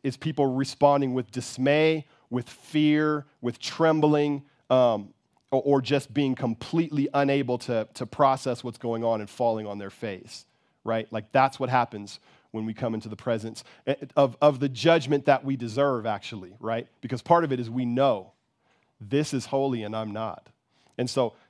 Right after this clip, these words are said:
to, to a degree, that's what we're seeing, right? We're seeing, we're seeing brothers that know that Joseph didn't deserve what they did to him,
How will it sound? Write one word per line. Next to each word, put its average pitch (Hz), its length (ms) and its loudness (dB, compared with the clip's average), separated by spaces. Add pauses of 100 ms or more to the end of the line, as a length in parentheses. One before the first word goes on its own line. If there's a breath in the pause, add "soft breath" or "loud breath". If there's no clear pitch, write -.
to, - 200 -8
to 156 160 0
a - 20 0
degree, 151 520 2
that's 147 320 4
what 147 140 -2
we're 135 120 -2
seeing, 120 360 -4
right? 117 260 -2
We're 120 100 -8
seeing, 131 400 -2 (260 soft breath)
we're - 120 -6
seeing 123 380 -2 (160)
brothers 151 440 2
that 120 160 0
know 143 400 4
that 120 100 -4
Joseph 135 420 -4
didn't 139 200 -2
deserve 127 280 -2
what 117 80 -4
they 120 100 -4
did 123 240 -2
to 123 100 -8
him, 104 260 -6